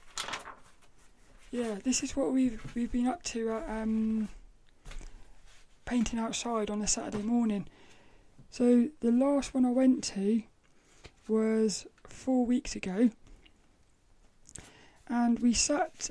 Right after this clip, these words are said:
in a local park. Oh, there was a little mouse. There was a, or a rat. There was a little rat that kept coming out. What happened was I got there quite early and I was eating a flapjack, I think it was. Or, no, it wasn't. It was a muffin.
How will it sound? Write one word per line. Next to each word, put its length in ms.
in 100
a 40
local 340
park. 480
Oh, 380
there 100
was 80
a 60
little 240
mouse. 640
There 100
was 80
a, 160
or 160
a 60
rat. 560
There 100
was 80
a 60
little 260
rat 320
that 140
kept 240
coming 220
out. 220
What 120
happened 220
was 100
I 80
got 200
there 180
quite 320
early 540
and 100
I 80
was 100
eating 580
a 40
flapjack, 640
I 40
think 200
it 60
was. 300
Or, 180
no, 140
it 40
wasn't. 360
It 40
was 120
a 60
muffin. 440